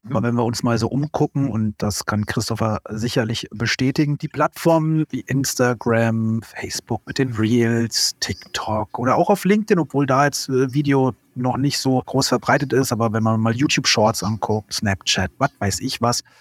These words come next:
Speaker 2: und den Konsum auf diesen Plattformen und die Distributionsformen, dann sprechen wir halt viel von Video. Und wenn man Teil von Social Media sein möchte, sollte man auf jeden Fall bedenken, Videos mal mitzunehmen. Und es gibt ja unterschiedliche Arten von Videos, ja. Also es, nicht jedes Video bedeutet ja,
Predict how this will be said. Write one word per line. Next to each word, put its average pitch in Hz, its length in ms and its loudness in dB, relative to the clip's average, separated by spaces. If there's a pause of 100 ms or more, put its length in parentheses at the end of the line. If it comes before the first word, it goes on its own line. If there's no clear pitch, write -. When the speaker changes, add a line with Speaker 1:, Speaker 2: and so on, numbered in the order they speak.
(300)
Speaker 2:
und 110 160 -2
den 110 100 0
Konsum 117 440 0
auf 113 140 0
diesen 117 220 -2
Plattformen 113 540 0
und 101 180 -4
die 104 160 0
Distributionsformen, 117 1160 -2
dann 101 240 0
sprechen - 360 0
wir 117 80 4
halt 107 160 2
viel 113 160 -4
von 123 220 -4
Video. 104 540 0
Und 104 400 -2 (100)
wenn 104 140 0
man 104 480 0
Teil 165 460 4 (400)
von 143 120 -2
Social 139 340 0
Media 143 300 2
sein 120 280 0
möchte, 131 360 0
sollte 120 260 0
man 113 120 0
auf 107 120 -2
jeden 117 140 -2
Fall 110 140 0
bedenken, 107 280 -2 (260)
Videos 107 420 -2
mal 95 100 -6
mitzunehmen. - 480 -8 (160)
Und 123 220 -4
es 135 100 -4
gibt - 180 -2
ja 170 60 4
unterschiedliche 135 520 2
Arten - 200 -4
von 87 220 -6
Videos, - 300 -10
ja. 120 80 -4
Also 110 260 0
es, - 280 -4
nicht 107 260 -6
jedes 120 260 0
Video 120 180 2
bedeutet 110 400 0
ja, 101 200 2